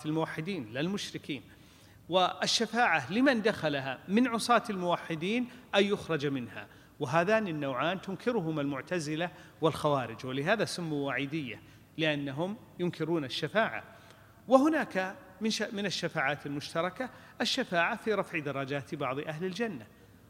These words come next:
والشفاعة في، آه، في من تساوت حسناتهم وسيئاتهم وهم أهل الأعراف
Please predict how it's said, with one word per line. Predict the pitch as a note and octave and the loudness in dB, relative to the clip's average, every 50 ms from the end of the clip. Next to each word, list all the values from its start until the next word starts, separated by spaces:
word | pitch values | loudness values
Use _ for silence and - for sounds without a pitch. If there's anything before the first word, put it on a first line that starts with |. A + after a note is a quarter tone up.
| - - | -6 0
والشفاعة | D#3 F3+ F3 - - D3+ C3+ - D3 C#3+ C#3 C3+ D#3 F#3 - - - - - - - - - - | 2 2 2 2 0 -4 -4 -4 -4 -2 0 0 -2 -2 -4 -10 -18 -20 -20 -20 -20 -20 -16 -6
في، | - F#3 F3+ E3+ E3+ - - - - - - - - - - - - | -2 -2 -2 -2 -4 -6 -10 -18 -20 -20 -20 -20 -20 -20 -20 -8 -4
آه، | F#3 E3+ D#3 D3+ D#3+ D#3 | -2 -2 -2 -2 -4 -6
في | - - G3 G3 | -6 -4 -2 -2
من | E3+ D#3 D3 | -2 -2 -2
تساوت | - E3+ D3 - E3+ E3+ D#3 D3 C#3 - | -4 -4 -4 0 0 0 0 0 -2 -6
حسناتهم | - D#3+ D3 - E3 D#3+ E3 E3+ D3 - C#3+ C3 C3+ C3 A#2 - - - - - - - | -8 -8 -6 -4 -4 -2 -2 -2 -4 -6 -8 -10 -10 -10 -12 -14 -18 -20 -20 -14 -4 0
وسيئاتهم | E3 D3+ - F3 D#3+ D3+ C#3+ C#3 - D3 C#3 B2 - C#3 B2+ B2 C#3 D3 D3+ | 0 2 2 2 2 0 -2 -4 -4 -4 -4 -4 -6 -8 -8 -6 -6 -4 -4
وهم | D3 C#3+ D3+ D3+ D3+ | -4 -4 -4 -4 -2
أهل | D#3+ D3 C3 C3 C3 | -4 -4 -4 -6 -8
الأعراف | B2 B2+ A2+ A2+ A#2 A#2 B2+ D3 F3 | -8 -8 -10 -10 -8 -6 -4 -2 -4